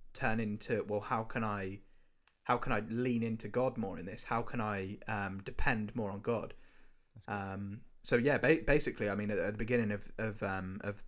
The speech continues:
Speaker 1: the first lockdown last year, I was really anxious about getting ill, um, because I d-, I don't know how you boys are about this, but I think you might be a bit like this with me, Thomas, as well, actually. But I've got a bit of a phobia of hospitals.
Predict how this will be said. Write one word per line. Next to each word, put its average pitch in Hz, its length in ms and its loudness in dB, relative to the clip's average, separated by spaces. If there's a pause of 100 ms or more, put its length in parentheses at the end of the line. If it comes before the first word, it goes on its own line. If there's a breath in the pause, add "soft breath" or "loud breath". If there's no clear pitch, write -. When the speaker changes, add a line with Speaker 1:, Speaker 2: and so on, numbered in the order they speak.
Speaker 1:
the - 60 -2
first 113 340 2
lockdown 104 520 -2
last 104 320 -2
year, 107 280 -2 (720)
I 143 60 0
was 113 160 12
really 123 360 6
anxious 127 340 -2
about - 200 -6
getting 104 240 -4
ill, 135 260 -2 (560 loud breath)
um, 101 380 -2 (180)
because - 240 -6
I 123 80 -2
d-, 139 160 -6
I 135 60 -6
don't 165 100 -4
know 180 60 2
how 170 120 2
you 156 140 2
boys 113 240 2
are 107 180 0
about 101 240 -2
this, - 140 -6
but - 320 -4 (440 soft breath)
I - 20 -4
think 233 220 2
you 240 140 4
might 285 200 4
be - 60 4
a 107 60 4
bit - 160 -2
like - 180 -8 (160)
this 123 220 -4
with 107 80 -2
me, 98 120 -2
Thomas, 104 300 -8
as 120 60 -10
well, 127 120 2
actually. - 280 -6
But - 180 -6 (200 loud breath)
I've - 100 -4
got - 140 2
a - 20 -4
bit 180 120 4
of 151 60 2
a 131 60 0
phobia 147 440 4
of 151 80 2
hospitals. 180 680 -2